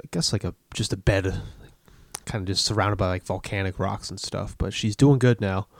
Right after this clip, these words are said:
Um, trying to find a mate, but, I mean, he was, I know he's a big turtle guy. He was freaking out, like, actually crying when he found her. Like, did you have any kind of reaction like that? And it's okay if you didn't, but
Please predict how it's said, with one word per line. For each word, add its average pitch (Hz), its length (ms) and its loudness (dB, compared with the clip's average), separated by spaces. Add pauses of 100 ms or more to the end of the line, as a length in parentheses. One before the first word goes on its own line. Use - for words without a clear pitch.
(640)
Um, 98 300 -8
trying 107 220 -4
to 104 60 -6
find 95 200 -2
a 90 40 -4
mate, 95 260 -4 (100)
but, 92 240 -2 (760)
I 120 60 2
mean, 120 240 2
he 196 320 0
was, 101 560 0 (140)
I 135 80 2
know 143 120 6
he's 135 200 4
a - 40 0
big - 220 0
turtle 120 320 2
guy. 90 320 0
He - 240 -4
was 190 320 0 (100)
freaking 117 340 2
out, 107 380 0
like, 107 200 0
actually 110 340 0
crying 107 360 0
when 92 120 -2
he 92 60 -2
found 101 380 -2
her. 98 200 -4
Like, 92 220 -4
did 98 200 -6
you 120 80 0
have 117 240 2
any 117 180 0
kind 120 200 -2
of 110 60 0
reaction 113 420 2
like 120 160 -2
that? 127 140 -2
And 107 80 -4
it's 107 140 -4
okay 139 220 2
if 127 140 0
you 98 60 -6
didn't, 117 420 -2
but - 220 -8